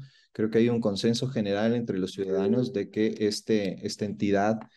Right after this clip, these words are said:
tiene que, tiene que, si no desaparecer, por lo menos quitársele esas funciones nominadoras.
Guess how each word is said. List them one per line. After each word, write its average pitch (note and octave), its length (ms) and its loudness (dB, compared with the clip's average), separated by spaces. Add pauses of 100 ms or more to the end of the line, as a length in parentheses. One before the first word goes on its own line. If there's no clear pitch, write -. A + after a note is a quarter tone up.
(400)
tiene G#2 340 2
que, E2 380 0 (460)
tiene A2 340 4
que, F#2+ 260 0
si A2+ 220 0
no A2+ 120 6
desaparecer, A2+ 640 0
por C3 120 2
lo G#2 100 2
menos A2 480 0 (360)
quitársele A2 560 2
esas G2+ 200 -4
funciones G2+ 380 -4
nominadoras. E2 800 -4